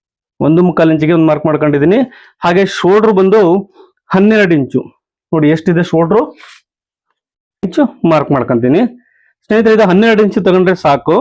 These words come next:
ನೋಡಿ, ಶೋಲ್ಡರ್ ಹದಿಮೂರು ಇದೆ, ಅದ್ರಲ್ಲಿ ಬಸ್ಟ್ ಹನ್ನೆರಡು ಇಂಚು ತಗೊಂಡ್ರೆ ಸಾಕು. ಅದಕ್ಕೆ ಹನ್ನೆರಡರ ಅರ್ಧ ಬಂದು ಆರು ಆಗುತ್ತೆ, ಹಾಫ್ ಇಂಚು ಮಾರ್ಜಿನ್. ಟೋಟಲ್ ಬಂದು ಆರೂವರೆ ಇಂಚಿಗೆ ಮಾರ್ಕ್ ಮಾಡ್ಕೊಂಡಿದ್ದೀನಿ.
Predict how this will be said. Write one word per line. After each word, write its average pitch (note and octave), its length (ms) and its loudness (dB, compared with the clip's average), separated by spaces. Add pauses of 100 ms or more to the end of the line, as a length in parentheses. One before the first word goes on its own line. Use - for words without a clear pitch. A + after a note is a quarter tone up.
(500)
ನೋಡಿ, D#3 220 0
ಶೋಲ್ಡರ್ E3 460 -2 (460)
ಹದಿಮೂರು F#3 360 0
ಇದೆ, E3+ 160 0
ಅದ್ರಲ್ಲಿ E3 440 0
ಬಸ್ಟ್ D3+ 260 -4
ಹನ್ನೆರಡು E3 360 0
ಇಂಚು E3 200 -4
ತಗೊಂಡ್ರೆ D3+ 300 0
ಸಾಕು. C#3+ 300 -4
ಅದಕ್ಕೆ D#3+ 340 0 (680)
ಹನ್ನೆರಡರ F3+ 340 2
ಅರ್ಧ E3 200 0
ಬಂದು F#3 240 0
ಆರು E3 280 2
ಆಗುತ್ತೆ, D#3 280 0
ಹಾಫ್ F3 260 -2
ಇಂಚು D#3+ 220 0
ಮಾರ್ಜಿನ್. B2 480 0 (140)
ಟೋಟಲ್ E3 280 -2
ಬಂದು E3 220 0
ಆರೂವರೆ D3+ 460 0
ಇಂಚಿಗೆ C#3+ 220 -2
ಮಾರ್ಕ್ D3 280 -2
ಮಾಡ್ಕೊಂಡಿದ್ದೀನಿ. C3+ 540 0